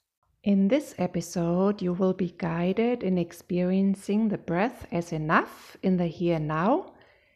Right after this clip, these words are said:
as a foundation for the second part of the practice, where you will extend the feeling of enough to yourself on all levels.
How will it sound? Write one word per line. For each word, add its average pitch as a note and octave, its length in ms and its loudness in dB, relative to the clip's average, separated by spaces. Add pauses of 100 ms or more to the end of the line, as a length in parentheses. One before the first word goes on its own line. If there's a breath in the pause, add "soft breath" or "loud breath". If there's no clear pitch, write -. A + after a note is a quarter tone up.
(160 soft breath)
as F#3+ 180 2
a F3+ 100 2
foundation B3 1040 4
for F#3+ 260 0
the F3 100 0
second C4 520 -2
part D#3+ 260 -2
of D#3 160 -4
the D#3+ 80 -4
practice, F3 840 -4 (120)
where E3 120 0
you E3 160 0
will E3 240 2
extend A3+ 560 0
the F#3 80 2
feeling E3 560 0
of - 260 -4
enough E3 680 -2
to - 140 -10
yourself F#3+ 680 0
on D#3+ 180 -2
all E3 280 2
levels. - 680 -6